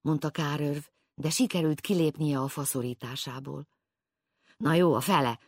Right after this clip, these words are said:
módosított véleményén, mire megint körbefonta egy hosszú ág. "Hülye vicc."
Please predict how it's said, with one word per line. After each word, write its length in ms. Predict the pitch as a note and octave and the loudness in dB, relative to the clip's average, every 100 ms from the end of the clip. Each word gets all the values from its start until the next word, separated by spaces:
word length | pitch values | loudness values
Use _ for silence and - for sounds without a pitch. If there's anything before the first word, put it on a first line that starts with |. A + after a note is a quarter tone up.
| _ _ _ | _ _ _
módosított 680 | D3 D3+ C#3+ C#3 C#3 C#3 C#3 | 2 4 4 0 -2 -2 -2
véleményén, 760 | D#3+ D#3 D3 D3 D3 D#3 F#3 - _ _ _ _ _ _ _ _ _ | 0 2 2 2 4 4 2 -2 _ _ _ _ _ _ _ _ _
mire 200 | B2 C#3 | -10 -2
megint 380 | F#3 F3+ B2+ A#2+ | 2 2 -2 -6
körbefonta 640 | - B2 A2+ A#2+ A#2+ A#2+ B2 | -6 -6 -6 -8 -8 -8 -10
egy 120 | A#2 | -10
hosszú 400 | G2 - - G#2 | -6 -4 -4 -6
ág. 340 | F#2 - - _ _ _ _ _ | -12 -12 -16 _ _ _ _ _
"Hülye 320 | - E3+ G2 | -2 0 0
vicc." 500 | G2 G2+ C3+ - - | -2 -4 -6 -4 -4